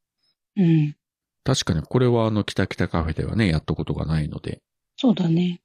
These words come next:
Speaker 2: うん。実はあのね、
Speaker 1: うん。
Speaker 2: 知る人ぞ知るというところで、結構うさこはそういう特技という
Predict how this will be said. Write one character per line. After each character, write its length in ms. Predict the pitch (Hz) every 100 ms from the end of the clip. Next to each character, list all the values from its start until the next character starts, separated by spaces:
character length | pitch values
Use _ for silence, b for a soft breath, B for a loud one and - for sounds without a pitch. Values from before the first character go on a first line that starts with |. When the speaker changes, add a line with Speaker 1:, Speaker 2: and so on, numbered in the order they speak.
| -
Speaker 2:
う 80 | 76
ん。 280 | 69 80 - _ _ _ _ _ _ _ _ -
実 240 | 101 202
は 120 | 156
あ 40 | 82
の 320 | 80 76 73
ね、 100 | 120
Speaker 1:
う 40 |
ん。 60 | 139 _ _ _ _
Speaker 2:
知 240 | - - 101
る 140 | 117
人 260 | 117 - 110
ぞ 340 | 82 76 76 -
知 180 | -
る 220 | 90 87 85
と 160 | -
い 140 | 78 78
う 60 |
と 120 | 78
こ 120 | - 90
ろ 80 |
で、 280 | 78 69 - -
結 140 | 185
構 80 | 90
う 60 |
さ 120 | 90 82
こ 100 | 76
は 60 |
そ 200 | - 82
う 60 | 76
い 60 |
う 40 | 76
特 300 | - - 85
技 140 | 71
と 120 | -
い 120 | 69
う 80 | 69